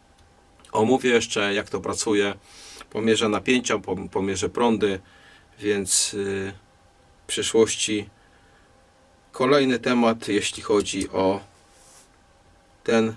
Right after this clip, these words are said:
B M S i zasilanie w ogóle modułów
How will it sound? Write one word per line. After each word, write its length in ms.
B 260
M 120
S 340
i 100
zasilanie 600
w 100
ogóle 300
modułów 560